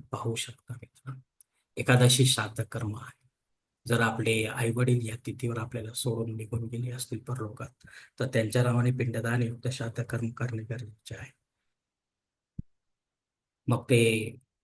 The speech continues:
घरी करा किंवा तीर्थक्षेत्री करा, पण पंडिताच्या माध्यमातून विधिवत करा आणि अपराह्न काळामध्ये करा, तेव्हाच आपली पितरसेवा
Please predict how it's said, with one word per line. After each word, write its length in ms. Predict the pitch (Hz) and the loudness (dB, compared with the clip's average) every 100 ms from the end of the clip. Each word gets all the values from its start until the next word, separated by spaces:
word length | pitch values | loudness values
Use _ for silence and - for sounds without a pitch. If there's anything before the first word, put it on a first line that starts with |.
| _ | _
घरी 340 | 131 123 117 - | 4 6 6 4
करा 180 | 113 107 | 0 -2
किंवा 520 | - 110 113 110 107 - - - | -2 -2 0 -2 -4 -8 -18 2
तीर्थक्षेत्री 600 | 127 - 127 127 120 117 | 2 6 4 4 0 0
करा, 220 | 113 113 107 | -2 -4 -2
पण 240 | 113 107 | -2 -2
पंडिताच्या 580 | 117 123 127 123 113 113 | -2 0 0 0 -2 -2
माध्यमातून 600 | 113 110 120 120 - 127 | -2 0 0 0 0 2
विधिवत 480 | 127 123 120 123 - - | 2 0 -2 -2 -4 -6
करा 160 | 113 - _ _ _ - | -6 -8 _ _ _ 0
आणि 160 | 117 120 | 4 4
अपराह्न 460 | 127 127 120 120 117 | 2 4 4 4 2
काळामध्ये 540 | - 107 110 110 - | 0 -4 -4 -6 -6
करा, 200 | - 107 - 127 | -6 -8 -2 0
तेव्हाच 260 | 110 113 | 2 2
आपली 240 | 110 110 113 | 0 -2 -4
पितरसेवा 580 | 123 117 113 123 120 | -2 -2 -2 -4 -4